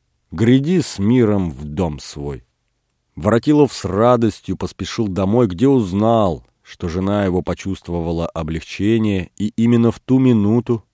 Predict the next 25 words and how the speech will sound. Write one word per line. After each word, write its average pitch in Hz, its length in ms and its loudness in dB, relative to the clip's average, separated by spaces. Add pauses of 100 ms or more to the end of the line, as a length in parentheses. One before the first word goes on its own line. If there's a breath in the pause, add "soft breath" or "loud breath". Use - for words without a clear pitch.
(160)
когда 85 280 -6
преподобный 87 600 -2
Серафим 95 560 -6
пребывал 82 840 -4
в 71 140 -14
молитвенном 76 640 -10
подвиге. 67 580 -10 (840)
Вскоре 131 420 2
же 110 160 2
она 107 280 0
и 101 40 -2
совсем 80 540 -10
выздоровела. 62 640 -14 (1200)
Иным 139 340 4
старец 135 480 0
предсказывал 117 760 0
близкую 110 680 -2
смерть, 85 720 -8 (560)
желая, 107 480 0
чтобы 101 320 -4
они 107 160 0
не 107 140 0
перешли 113 500 -4
в 104 60 -4
вечность 98 720 -4